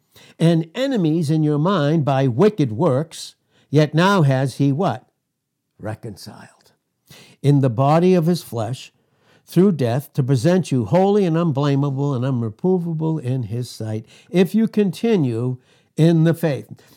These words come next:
That's not a works program. That's a constant submitting in our experience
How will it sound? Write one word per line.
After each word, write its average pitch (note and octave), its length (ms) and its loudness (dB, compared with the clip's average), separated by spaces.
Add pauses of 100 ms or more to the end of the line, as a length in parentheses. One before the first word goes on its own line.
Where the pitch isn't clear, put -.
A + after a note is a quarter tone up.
That's C3+ 240 -8
not F3 180 -4
a G3 80 -2
works A3 300 -2
program. B2+ 500 -4
That's D3 280 -6
a C3 80 -10
constant E3 640 -8
submitting C3+ 560 -6
in B2+ 140 -6
our B2+ 180 -6
experience B2 800 -12